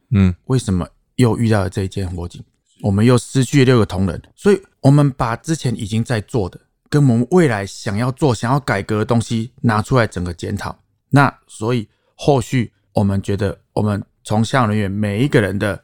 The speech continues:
Speaker 2: 安全训练，就是你个人本身必须要具备哪些技巧，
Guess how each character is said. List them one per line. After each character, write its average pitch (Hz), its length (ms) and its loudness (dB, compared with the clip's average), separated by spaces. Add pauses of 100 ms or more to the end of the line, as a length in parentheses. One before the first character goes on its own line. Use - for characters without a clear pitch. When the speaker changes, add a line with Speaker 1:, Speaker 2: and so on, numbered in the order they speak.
Speaker 2:
安 117 180 -2
全 95 160 -10
训 101 180 -6
练， 95 220 -6
就 110 140 -6
是 107 120 -6
你 95 240 -8
个 139 260 2
人 98 220 -6 (100)
本 101 200 -2
身 127 260 -4 (100)
必 180 140 0
须 131 140 -4
要 131 80 0
具 147 180 -2
备 135 140 0
哪 101 140 -2
些 123 160 -2
技 139 160 -2
巧， 92 240 -6